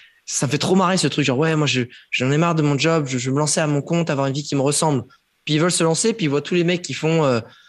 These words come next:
cent mille balles par mois, cinq cent mille, je sais pas quoi. Du coup, ils disent, mais même dix mille,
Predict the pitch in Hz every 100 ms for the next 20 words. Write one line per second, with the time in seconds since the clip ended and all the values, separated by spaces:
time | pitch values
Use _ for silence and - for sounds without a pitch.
0 | _ - - 165 165 156 151 156 143 165
1 | 175 175 156 - 143 151 160 139 143 135
2 | 185 190 143 170 156 156 147 143 - -
3 | - 175 156 165 185 220